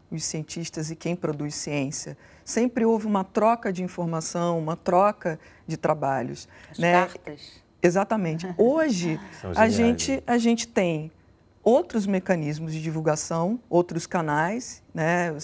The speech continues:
Speaker 1: Eu já tô falando das redes sociais como,
Speaker 2: Uhum.
Speaker 1: né, um, uma, uma po-,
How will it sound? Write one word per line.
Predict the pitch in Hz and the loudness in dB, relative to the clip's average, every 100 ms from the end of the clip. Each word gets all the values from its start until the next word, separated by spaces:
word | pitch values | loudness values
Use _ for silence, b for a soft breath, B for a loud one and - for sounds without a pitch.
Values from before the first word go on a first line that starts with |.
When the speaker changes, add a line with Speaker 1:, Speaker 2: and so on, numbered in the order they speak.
| - | -10
Speaker 1:
Eu | 135 147 160 | -4 0 2
já | 175 | 2
tô | 175 180 | 2 -2
falando | - 160 160 160 | 0 -2 -2 -4
das | 156 | -4
redes | 156 156 | -4 -6
sociais | 160 - 165 165 208 254 | -8 -2 2 2 2 -4
como, | - 165 156 147 - B B 180 | -6 -4 -4 -6 -10 B B -16
Speaker 2:
Uhum. | 180 | -10
Speaker 1:
né, | 160 151 156 - | -4 -2 -4 -6
um, | 160 156 | -8 -8
uma, | 160 156 151 143 143 | -6 -6 -4 -4 -4
uma | 147 151 151 | -6 -8 -10
po-, | - 202 | 0 0